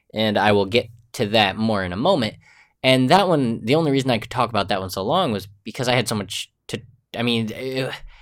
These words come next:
it wasn't so much like this topic anyone cared about, but it was a topic I really wanted to get off my chest because I had one of the greatest experiences of my life. So I wanted to, like, play by play it, kinda, kinda like how me and D J,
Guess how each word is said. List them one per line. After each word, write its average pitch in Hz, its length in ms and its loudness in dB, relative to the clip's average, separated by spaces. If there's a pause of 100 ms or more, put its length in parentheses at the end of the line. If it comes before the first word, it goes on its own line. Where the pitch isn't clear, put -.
(140)
it 139 80 0
wasn't 196 320 2
so 175 100 2
much 160 160 0
like 135 140 0
this 120 180 -2
topic 127 380 2
anyone 107 260 -2
cared 131 300 0
about, 220 340 4
but 127 80 -2
it 135 40 2
was 131 80 0
a 127 60 0
topic 147 280 4
I 110 60 4
really 139 320 6
wanted 131 280 4
to 110 80 -2
get 117 120 2
off 107 140 0
my 95 80 -10
chest 160 300 0
because 110 220 -4
I 101 80 2
had 107 240 0
one 113 160 -2
of 104 60 -2
the 101 80 -2
greatest 101 400 -6
experiences 101 540 -6
of 92 100 -6
my 85 100 -6
life. 104 340 -2 (440)
So - 120 6
I 139 60 10
wanted 131 240 4
to, 120 60 2
like, 104 180 -2
play 131 220 4
by 117 180 2
play 131 420 4
it, - 120 -2
kinda, 131 420 0 (300)
kinda 135 180 -2
like 131 160 2
how 139 100 0
me 127 160 0
and 110 140 0
D 143 180 0
J, 104 400 0